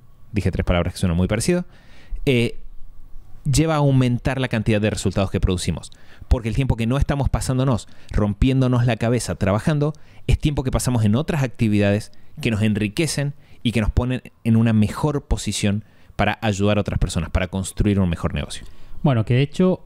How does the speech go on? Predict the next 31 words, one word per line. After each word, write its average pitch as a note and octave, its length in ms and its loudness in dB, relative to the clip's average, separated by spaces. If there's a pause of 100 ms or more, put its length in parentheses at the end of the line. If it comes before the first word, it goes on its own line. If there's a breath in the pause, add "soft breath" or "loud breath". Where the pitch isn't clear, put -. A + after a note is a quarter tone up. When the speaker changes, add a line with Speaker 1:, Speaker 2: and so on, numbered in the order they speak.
(140)
Speaker 2:
es, - 440 -2
me B2 120 2
acuerdo C#3+ 180 2
cuando B2 160 2
trabajé A2 300 0
con B2 100 2
una A#2+ 160 4
clienta, B2+ 600 2 (560 soft breath)
estamos A2+ 320 2
trabajando A#2 380 2
con G#2+ 200 -2
problemas B2 460 2
de B2 140 2
dueños D3+ 280 2
de C3 80 2
pymes, - 600 -4 (220)
de A2 100 0
empresas A2 440 0
que A#2+ 80 -6
tenían G#2 400 0
locales G#2+ 380 0
a - 20 -2
la G2+ 100 0
calle, A2 380 2 (640 soft breath)
empleados, B2 560 2
dos A#2 160 0
o G2+ 40 -4
tres G#2 200 -2
empleados, B2 420 2
negocios D3+ 340 2
chicos. - 340 -4